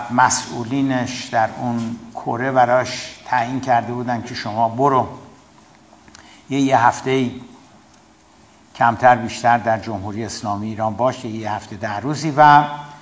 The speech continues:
یه گزارش تهیه کن ببینیم بعد از گذشت سی و هفت سال از انقلاب اسلامی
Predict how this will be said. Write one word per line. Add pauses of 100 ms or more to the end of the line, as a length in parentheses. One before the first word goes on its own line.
(520)
یه
گزارش
تهیه
کن
ببینیم (140)
بعد
از
گذشت (960)
سی
و
هفت
سال
از
انقلاب
اسلامی